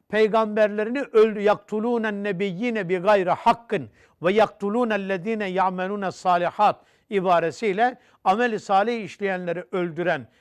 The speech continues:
nebileri öldüren diye bize takdim ediliyor nefs kelimesi. Can karşılığı kullanılıyor. Canınızı alın manasına da bu şekilde, e, ifade edil-, ediliyor. Dolayısıyla bu "faktulu enfuseküm"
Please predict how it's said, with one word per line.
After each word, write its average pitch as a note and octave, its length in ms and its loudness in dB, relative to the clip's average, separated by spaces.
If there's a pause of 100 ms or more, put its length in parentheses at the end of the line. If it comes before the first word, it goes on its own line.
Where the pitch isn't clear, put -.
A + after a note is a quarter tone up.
(140)
nebileri G#3 600 -4
öldüren G3+ 600 -2
diye G#3 200 -4
bize A#3+ 380 -2 (280)
takdim A3+ 460 -2
ediliyor D#3+ 480 -6
nefs A3 360 -6
kelimesi. D3+ 640 -10 (420)
Can C#4 360 2
karşılığı A3 680 2
kullanılıyor. E3 720 -4 (440)
Canınızı A3+ 600 2
alın B3+ 300 4
manasına F#3 840 -2
da B2+ 220 -8 (340)
bu F#3 140 -4
şekilde, D#3 640 -4 (680)
e, F3 420 -2
ifade G3+ 560 2
edil-, D#3+ 260 -4 (280)
ediliyor. F3+ 520 -2 (280)
Dolayısıyla A3+ 680 0
bu B3 300 -2 (160)
"faktulu A#3 680 -2
enfuseküm" A3 800 -4